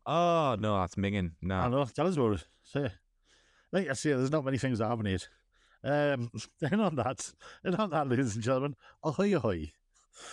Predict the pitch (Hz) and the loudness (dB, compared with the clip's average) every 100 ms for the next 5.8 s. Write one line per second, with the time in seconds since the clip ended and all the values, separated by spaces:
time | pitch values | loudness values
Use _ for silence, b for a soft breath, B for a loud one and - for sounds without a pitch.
0 | B B B 170 196 175 247 269 - 302 | B B B -4 -4 0 0 0 0 0
1 | 220 175 294 285 190 139 180 - 208 294 | 2 -2 0 2 2 0 -2 -4 0 2
2 | 311 285 247 240 233 220 - 143 139 110 | 4 4 2 0 0 0 0 0 0 0
3 | 101 107 - 165 - 85 73 - _ 147 | 2 0 0 0 0 -6 -8 -10 _ -4
4 | 139 - - 190 214 226 220 226 - _ | -4 -6 -8 -4 0 2 2 2 -2 _
5 | _ _ _ - 185 165 160 | _ _ _ -4 0 2 2